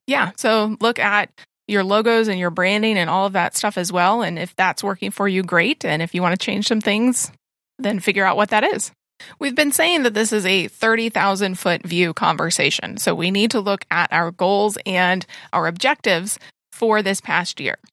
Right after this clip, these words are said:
What were your achievements? What happened that you were excited about this year? What goals did you reach? And how did they impact your growth? I know one of our goals was to double our income from twenty twenty, which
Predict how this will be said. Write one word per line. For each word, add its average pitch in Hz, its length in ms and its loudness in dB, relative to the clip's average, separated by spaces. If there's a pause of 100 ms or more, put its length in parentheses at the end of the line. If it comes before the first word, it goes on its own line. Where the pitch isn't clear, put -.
(120)
What 214 320 0
were 226 480 2
your 196 300 2
achievements? - 680 -2 (120)
What 208 320 -2
happened 208 600 -2 (240)
that - 240 -2
you 220 100 -2
were 214 120 2
excited 226 440 2
about 185 300 0
this 196 200 -2
year? 214 240 0
What 202 300 0
goals 220 400 2
did 202 260 0
you 214 140 2
reach? - 560 -4 (720)
And 208 120 2
how 208 280 0
did 226 180 2
they 190 120 4
impact 196 680 -4
your 202 240 -2
growth? 208 580 -2 (280)
I 196 140 2
know 214 160 2
one 196 160 2
of 190 100 -2
our 285 220 2
goals 196 280 -2
was 185 260 -4
to 185 200 -6
double 196 360 2
our 160 140 4
income 190 440 0
from 185 180 -6
twenty 185 300 -4
twenty, 226 400 0
which 196 340 -6